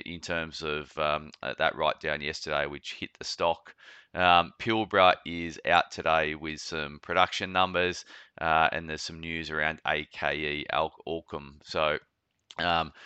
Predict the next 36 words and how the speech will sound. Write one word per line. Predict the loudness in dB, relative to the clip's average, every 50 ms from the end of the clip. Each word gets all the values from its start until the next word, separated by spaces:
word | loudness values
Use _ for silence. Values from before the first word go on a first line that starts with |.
| -20 -20 -20 _ _
that'll | 2 4 4 4 2
be | 0 -4 -6 -6 -8 _ -10
interesting | -10 -8 -8 -8 -8 -8 -6 -4 -4 -4 -4 -6
in | -8 -6
terms | -4 -2 -2 -2 -4 -4 -2
of, | -2 -2 -2 -4 -4 -2
uh, | 0 2 2 2 0
what | 0 -4 -4 -4
the | -6 -8
lithium | -8 -8 -10 -8 -8 -8 -8 -6
space | -8 -4 0 0 0 0 0 -4 -8 -10
is, | -10 -10 -10 -10 -8 -6
um, | -4 -4 -4 -6 -8 -14 -18 -16 -10 -8
uh, | -6 -4 -4 -4 -6 -6 -8 -10
uh, | -8 -8 -8 -8 -8 -10 -10 -12 -12 -12 -12 -12 -14 -14 -16 -16 -16 -18 -18 -10
doing | -6 -4 -2 -2 -2 -4
at | -4
the | -4
moment. | 2 4 6 6 6 4 0 -2 -6 -14 -20 -10 4
Uh, | 8 10 10 10 8
and | 6 2 0
that's, | -2 -2 0 0 2
as, | 2 2 0
as | -2 -4 -2 -2 -4
I |
said | -6 -4 -6 -6 -6
before, | -8 -12 -8 -6 -4 -4 -4 -6
a | -4
topic | -4 -6 -6 -6 -8 -12 -12
we're | -14
discussing | -14 -14 -12 -2 0 0 0 0 -2 -8 -10 -10
in | -8
Market | -6 -6 -6 -6 -8 -6 0
Matters | 2 2 2 2 -2 -4
this | -10 -10 -8
morning. | -4 -2 -2 -2 -2 -4